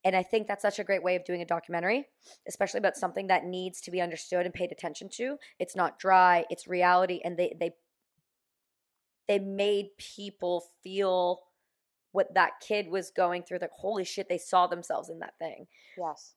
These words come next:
Speaker 1: Yeah, that was a
Speaker 2: It was a very effective document. It's hard to, it's hard to create, like you said, an effective documentary where you wanna get your point across. You want people to stay into the facts. You know, the cinematography of it was just genius to really get their point across. But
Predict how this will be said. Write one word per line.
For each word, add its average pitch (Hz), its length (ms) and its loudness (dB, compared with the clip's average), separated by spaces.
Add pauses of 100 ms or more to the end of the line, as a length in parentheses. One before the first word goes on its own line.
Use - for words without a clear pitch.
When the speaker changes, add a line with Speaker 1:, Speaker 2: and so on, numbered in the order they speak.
(100)
Speaker 1:
Yeah, 185 200 6
that 202 220 8
was 180 120 -6
a 170 40 0
Speaker 2:
It 160 60 -6 (920)
was 196 120 -14
a 190 40 -12
very 214 200 -2
effective 185 560 -2
document. 160 380 -2
It's - 100 -20
hard 214 220 -2
to, 214 60 -10 (160)
it's - 160 -12
hard 214 200 -6
to 226 60 -14
create, 160 520 -12 (160)
like 165 140 -14
you 165 60 -18
said, 143 400 -2
an 156 120 -14
effective 156 480 -8
documentary 143 580 -10
where 151 140 -8
you 151 140 -12
wanna 156 160 -10
get 175 100 -14
your 175 100 -12
point 165 240 -14
across. 160 480 -2 (380)
You 175 140 -14
want 170 220 0
people - 240 -18
to 175 60 -12
stay 165 300 -6
into 160 240 -12
the 160 180 -6
facts. - 520 2 (500)
You 185 100 -12
know, 165 120 -4
the 175 100 -4
cinematography 175 800 -2
of 151 80 -4
it 147 180 -6
was 156 220 -8
just 156 240 -14
genius 156 500 -12 (160)
to 151 300 -14
really 156 200 -8
get 151 140 -12
their 143 100 -8
point 165 240 -12
across. 151 480 -2
But 139 220 -2